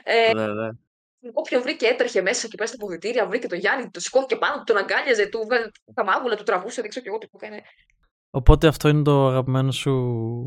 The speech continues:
Speaker 1: Ναι, αυτό είναι το κορυφαίο. Έχει γίνει και ψηλό viral αυτός να το κάνει.
Speaker 2: Α, λες
Speaker 1: Είναι
Speaker 2: στο,
Speaker 1: πολύ
Speaker 2: στο Euro, κάτσε, στο Euro λες;
Speaker 1: Ναι, πριν τρία χρόνια,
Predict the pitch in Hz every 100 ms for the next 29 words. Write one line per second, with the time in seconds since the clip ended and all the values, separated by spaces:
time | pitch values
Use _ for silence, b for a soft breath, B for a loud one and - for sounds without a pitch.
0 | 123 - _ _ 175 180 180 190 196 196
1 | 196 185 190 175 190 165 180 277 311 320
2 | - - 247 240 202 196 170 170 - 190
3 | 190 170 156 117 147 151 143 147 - 180
4 | 180 165 175 175 123 117 151 175 - 143
5 | 147 113 113 123 120 123 104 101 92 -
6 | _ _ - 262 349 339 330 320 311 349
7 | 254